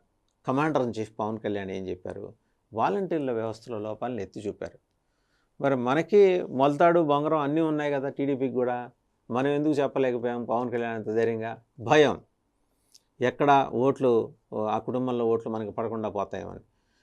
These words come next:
ఎందుకంటే వాలంటీర్ల వ్యవస్థ ద్వారా బెనిఫిట్ అవుతున్న కుటుంబాల్లో కొన్ని వేల టీడీపీ కుటుంబాలు ఉన్నాయి. So ఆ ఇళ్లల్లో మహిళలు ఊరుకోరు కదా, అది వాళ్ళ భయం. కానీ జనసేనకు ఆ మొహమాటాలు ఏం లేవు. నిక్కచ్చిగా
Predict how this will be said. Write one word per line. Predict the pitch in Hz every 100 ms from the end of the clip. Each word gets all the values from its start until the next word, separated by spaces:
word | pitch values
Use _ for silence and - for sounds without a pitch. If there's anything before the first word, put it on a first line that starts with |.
| _ -
ఎందుకంటే | 143 202 208 196
వాలంటీర్ల | 170 160 202 208 202 185
వ్యవస్థ | 160 156 -
ద్వారా | 143 156 160
బెనిఫిట్ | 147 151 160 143
అవుతున్న | 143 139
కుటుంబాల్లో | 131 113 135 135 139 143 135 117 123 131 - _ _ _ -
కొన్ని | 127 123
వేల | 143 175
టీడీపీ | 175 156 147 139
కుటుంబాలు | 120 120 113 90
ఉన్నాయి. | 92 - _ _ _ _ -
So |
ఆ | 147
ఇళ్లల్లో | 131 143 170 160
మహిళలు | 139 143 147 143
ఊరుకోరు | 139 143 123
కదా, | 113 113 113 123 _ _ _
అది | 110 120
వాళ్ళ | 110 95
భయం. | 101 95 101 _ _ _ _ -
కానీ | 156
జనసేనకు | 143 165 185 196 156
ఆ | 143
మొహమాటాలు | 139 147 151 139 120
ఏం | 104 98
లేవు. | 95 - _
నిక్కచ్చిగా | 123 143 151 _ 170 156 - 143 165